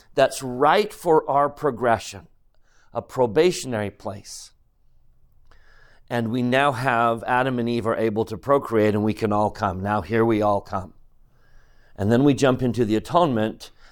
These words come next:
that fixes all the places and all of the bodies. And now we can now go back and enter his presence,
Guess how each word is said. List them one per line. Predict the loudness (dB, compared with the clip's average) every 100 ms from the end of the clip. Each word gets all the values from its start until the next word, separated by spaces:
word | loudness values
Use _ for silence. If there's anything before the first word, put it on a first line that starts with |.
| -2
that | -2
fixes | 0 -4 -2 -2 -2 -2 0
all | 4 6 6
the | 2 -2
places | -2 -4 -4 -6 -8 -8
and | -8 -8
all | 0 2 4 2
of | 0
the | -4
bodies. | -4 -4 -4 -6 -8 -12 -18 -20 -20 -20 -20 -16 -4
And | 2
now | 4 4
we | 4
can | 0 0 0
now | 2
go | 0 -2
back | 0 2 2
and | -2 -4
enter | -2 -2 -2
his | -2
presence, | 0 2 2 2 -4 -6 -10 -12 -14